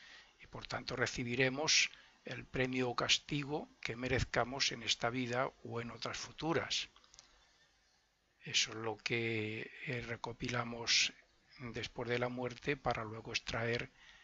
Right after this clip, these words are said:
el beneficio o sufrir el purgatorio por lo,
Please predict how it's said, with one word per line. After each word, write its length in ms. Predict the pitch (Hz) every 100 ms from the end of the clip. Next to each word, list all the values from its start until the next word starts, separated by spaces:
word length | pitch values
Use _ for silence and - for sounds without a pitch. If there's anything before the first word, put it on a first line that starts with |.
| - _
el 240 | - 123 117
beneficio 880 | 127 120 - 120 110 127 127 139 - _
o 180 | 135 110
sufrir 600 | - 113 - 117 120 127
el 260 | 120 117
purgatorio 800 | 110 - 131 120 117 - 120 123 139
por 340 | - 113 110
lo, 440 | 113 123 113 113